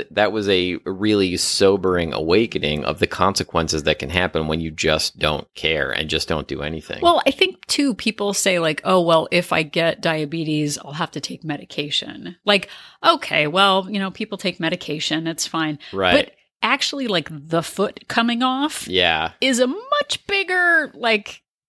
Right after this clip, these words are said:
Speaker 2: uh, three-dimensional impact
Speaker 1: Right.
Speaker 2: of that. Like, that was a big wake up for sure.
Speaker 1: Absolutely. And, you know, another part of toxic nostalgia is, is looking back. Like,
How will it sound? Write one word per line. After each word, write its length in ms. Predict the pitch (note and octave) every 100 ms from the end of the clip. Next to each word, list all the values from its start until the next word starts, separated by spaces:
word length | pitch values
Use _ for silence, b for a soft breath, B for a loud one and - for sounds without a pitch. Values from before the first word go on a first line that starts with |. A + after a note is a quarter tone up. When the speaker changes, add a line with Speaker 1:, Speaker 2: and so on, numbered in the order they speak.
| -
Speaker 2:
uh, 320 | F3 E3 E3
three-dimensional 1080 | - A#3 C#4 C#4 A#3 A3 A3 - A3 F#3 -
impact 640 | F#3+ F#3 F#3+ E3 E3 - B2
Speaker 1:
Right. 460 | B2 A3+ - F3
Speaker 2:
of 220 | E3+ E3+ - -
that. 340 | E3+ - -
Like, 280 | F#3 F3 -
that 380 | A#3+ C4+ B3+ G3+
was 140 | F#3+
a 100 | F3+
big 360 | D#3+ F3+ F3 D#3+
wake 300 | F#3 D#3+ -
up 200 | - -
for 160 | D#3
sure. 460 | D3+ - F2+ B2 F#3 -
Speaker 1:
Absolutely. 920 | A2 G#2 - E2 F#2+ - D2+ C#2 -
And, 320 | G#2+ A#2 A#2+ A#2+ B B B
you 100 | -
know, 140 | D#3 A2+
another 320 | D#3+ F3+ F#3
part 260 | - C#3 A#2
of 100 | -
toxic 440 | A#2+ G#2 - G2
nostalgia 680 | F#2 F2 F#2 F2 E2 E2+ -
is, 400 | F#2+ F2+ F2 -
is 200 | - G2
looking 440 | G#2+ C3 D3 B2+ G#2
back. 320 | G#2+ G2+ -
Like, 220 | G2+ -